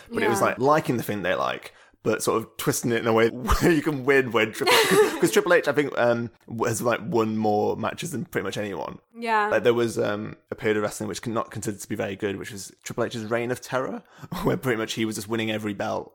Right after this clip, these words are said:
Speaker 1: and no one could beat him, and so this, for, before it got a bit plodded down.
Speaker 2: Yeah.
Speaker 1: But I guess,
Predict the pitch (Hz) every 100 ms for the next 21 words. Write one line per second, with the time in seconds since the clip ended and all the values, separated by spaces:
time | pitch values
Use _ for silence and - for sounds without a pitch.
0 | - 98 107 104 101 180 - 107 - 101
1 | 98 - 104 92 110 - - 107 - 107
2 | - 80 92 104 - - 110 92 107 82
3 | 71 - 220 208 208 196 196 - 110 -
4 | - -